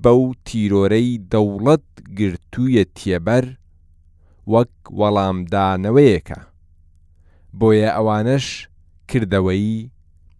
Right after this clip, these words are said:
تیرۆرستین. ڕۆژ لە دوای ڕۆژ حکومەت هێزی زیاتری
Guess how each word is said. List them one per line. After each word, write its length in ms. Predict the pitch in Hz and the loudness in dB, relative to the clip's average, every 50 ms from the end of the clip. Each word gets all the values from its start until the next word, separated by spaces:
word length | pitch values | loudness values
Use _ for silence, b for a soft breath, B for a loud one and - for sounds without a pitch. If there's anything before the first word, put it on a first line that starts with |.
| _ _ _ _ _ - | _ _ _ _ _ -4
تیرۆرستین. 760 | - 117 104 90 98 95 98 110 - - - 160 147 107 85 73 - - - - - _ _ _ _ _ _ _ _ _ _ _ b b b b b b b b b - | 0 0 2 2 2 0 0 -2 -4 -4 -4 -4 -4 -4 -4 -6 -12 -20 -20 -20 -20 _ _ _ _ _ _ _ _ _ _ _ b b b b b b b b b 0
ڕۆژ 300 | 135 160 180 202 214 190 156 143 | 2 4 6 6 6 6 6 6
لە 80 | 135 127 117 110 | 4 4 4 4
دوای 320 | 113 117 110 104 98 95 92 92 85 117 | 4 4 6 6 4 4 2 0 2 4
ڕۆژ 340 | 135 151 165 180 185 175 - - - _ - - - - | 6 6 6 6 6 4 0 -6 -18 _ -20 -16 -8 -2
حکومەت 600 | 123 117 - - 120 110 117 127 135 135 - _ _ _ - _ _ _ _ _ _ - - | -2 -2 -2 -2 -4 0 0 0 0 0 -2 _ _ _ -20 _ _ _ _ _ _ -8 -2
هێزی 520 | 135 151 170 175 160 143 151 160 165 165 165 160 143 127 | 0 2 2 2 2 0 -4 -6 -4 -4 -4 -6 -4 -2
زیاتری 640 | 120 117 104 101 98 95 - - - 143 143 147 | 0 2 2 2 2 0 -2 -4 -6 -4 -4 -2